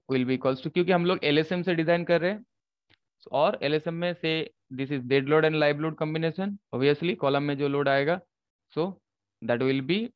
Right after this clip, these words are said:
पीयू by one point five। So dead load live load combination के लिए हम लोग factor of safety one point five लेते हैं, so टू फ़ाइव ज़ीरो नाइन पॉइंट ज़ीरो थ्री divided by one point five न्यूटन।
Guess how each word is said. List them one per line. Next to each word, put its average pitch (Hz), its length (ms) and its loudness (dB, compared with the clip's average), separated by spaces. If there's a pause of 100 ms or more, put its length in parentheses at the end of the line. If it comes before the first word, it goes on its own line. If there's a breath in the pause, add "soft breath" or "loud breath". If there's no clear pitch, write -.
(440)
पीयू 165 480 0 (280)
by 139 340 4 (180)
one 123 180 -4 (100)
point 170 280 -2 (220)
five। 107 180 -2 (1000)
So 127 160 -4
dead 147 100 2
load 160 200 2
live 156 180 4
load 160 100 -2
combination 160 420 -2
के 165 60 -2
लिए 156 100 2
हम 156 100 0
लोग 156 120 -4
factor 156 260 -2
of 147 60 -10
safety 156 240 -4
one 151 160 0
point 151 180 -2
five 151 160 0
लेते 156 200 0
हैं, 180 100 -10 (600)
so 120 120 -2 (120)
टू 147 120 -2 (300)
फ़ाइव 135 360 2 (100)
ज़ीरो 123 400 0
नाइन 123 520 0
पॉइंट 120 380 0
ज़ीरो 120 260 -2 (120)
थ्री 147 180 -2 (320)
divided 143 520 0
by 170 100 6 (200)
one 120 160 -2 (100)
point 110 360 -4
five 156 280 0 (1160)
न्यूटन। 107 440 -8